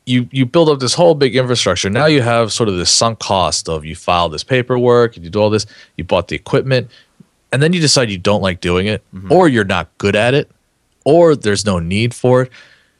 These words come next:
Speaker 1: Now when, when you quote unquote fail, it hurts a lot more 'cause you spent all this time and energy and money.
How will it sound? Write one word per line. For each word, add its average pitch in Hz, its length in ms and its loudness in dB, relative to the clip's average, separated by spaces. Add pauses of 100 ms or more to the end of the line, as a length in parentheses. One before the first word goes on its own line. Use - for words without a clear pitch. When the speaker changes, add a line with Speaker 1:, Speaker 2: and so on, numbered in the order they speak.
(260)
Speaker 1:
Now 165 300 0
when, 113 260 0 (220)
when 107 160 -4
you 101 100 -4
quote 113 180 0
unquote 104 260 -2
fail, 104 540 -2 (220)
it 107 100 -2
hurts - 380 -2
a 107 60 -4
lot 95 200 -2
more 98 220 -2
'cause 95 180 -10
you 95 60 -6
spent 101 300 -4
all 95 180 0
this 90 160 -4
time 90 360 -2
and 85 100 -6
energy 85 420 -4
and 80 100 -6
money. 85 440 -2